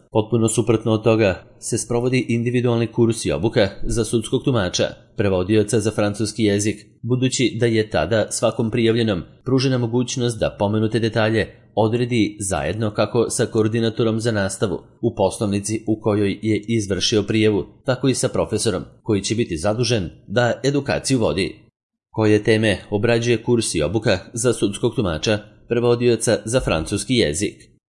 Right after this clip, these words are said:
Ko god bude odlučio da pohađa ovu edukaciju, svakako na njenom početku mora da bude detaljno informisan o svim onim dužnostima, odnosno o obavezama koje će morati da ispuni ukoliko zvanično bude dobio zvanje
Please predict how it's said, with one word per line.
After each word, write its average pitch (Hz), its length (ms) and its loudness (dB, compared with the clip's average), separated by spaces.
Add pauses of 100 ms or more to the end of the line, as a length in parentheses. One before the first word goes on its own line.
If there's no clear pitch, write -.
(160)
Ko 98 160 -4
god 120 280 0
bude 131 200 2
odlučio 123 540 2 (120)
da 107 140 0
pohađa 117 440 2
ovu 92 200 2
edukaciju, 101 600 0 (240)
svakako 123 600 0
na 123 140 2
njenom 117 280 0
početku 107 640 0 (180)
mora 120 280 2
da 120 120 2
bude 127 340 4
detaljno 113 460 2
informisan 98 760 0
o 110 140 4
svim 120 380 -2
onim 123 260 0
dužnostima, 98 640 0 (260)
odnosno 117 560 0
o 90 320 0
obavezama 113 460 0
koje 120 240 0
će 110 160 -4
morati 101 360 -2
da 110 80 0
ispuni 104 480 0 (240)
ukoliko 120 440 0
zvanično 113 520 -2
bude 120 240 2
dobio 101 400 0
zvanje 104 420 -2